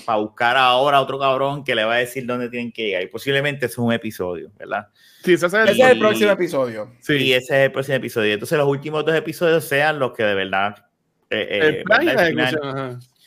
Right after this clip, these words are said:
Speaker 1: Eh, el Bad Batch tiene a Emerald, que Emery es que se llama, ¿verdad? La muchacha, la, la
Speaker 3: Sí, la doctora.
Speaker 2: Sí.
Speaker 1: Ellos tienen eso sin darse, sin ellos saberlo, ellos tienen a alguien adentro de
Speaker 2: Esa ayuda
Speaker 1: de
Speaker 2: adentro, sí.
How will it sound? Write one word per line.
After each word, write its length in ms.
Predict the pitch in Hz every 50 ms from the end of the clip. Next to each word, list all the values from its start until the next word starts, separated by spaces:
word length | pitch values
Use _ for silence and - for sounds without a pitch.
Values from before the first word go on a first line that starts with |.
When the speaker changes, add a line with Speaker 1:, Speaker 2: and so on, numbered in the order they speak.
| _ _ _ _ _ -
Speaker 1:
Eh, 440 | 123 123 120 120 117 113 113 113 -
el 120 | - 127 123
Bad 200 | 113 135 135 127
Batch 240 | 123 165 175 175 -
tiene 220 | - 180 175 170 170
a 100 | 170 160
Emerald, 380 | 156 165 170 160 135 110 104 120 - _ _ _ -
que 160 | - 107 - -
Emery 300 | 76 110 147 156 156 160
es 60 | 156
que 80 | -
se 80 | 139 151
llama, 180 | 151 131 117 101
¿verdad? 200 | 98 104 127 131
La 80 | 117 107
muchacha, 420 | 101 101 101 - 117 113 - 101
la, 180 | 92 92 87 87
la 140 | 90 - 92
Speaker 3:
Sí, 180 | 143 139 - - - _ -
la 120 | 117 135
doctora. 340 | 135 139 135 - 185 180 143 123
Speaker 2:
Sí. 60 | 113 - _ _ _ _ _ _ - - _ _ _ _ _ _ -
Speaker 1:
Ellos 220 | 123 131 143 165 170
tienen 300 | - 175 175 175 170 165
eso 320 | 170 175 170 - 185 160
sin 240 | 139 - 147 131 131
darse, 320 | 143 151 160 - - -
sin 180 | - - 156 147
ellos 220 | 165 190 214 214
saberlo, 680 | 220 240 208 208 226 233 233 214 185 160 143 131 135 - -
ellos 260 | 131 143 156 156 156
tienen 280 | - 170 165 160 156
a 120 | 147 143 147
alguien 240 | 156 160 151 143 131
adentro 500 | 120 107 101 104 104 107 107 127 120 120
de 80 | 117 117
Speaker 2:
Esa 100 | - 202
ayuda 240 | 202 208 202 190
Speaker 1:
de 60 | 180 156
Speaker 2:
adentro, 260 | 151 147 - 139 139 127
sí. 340 | - 143 143 135 127 117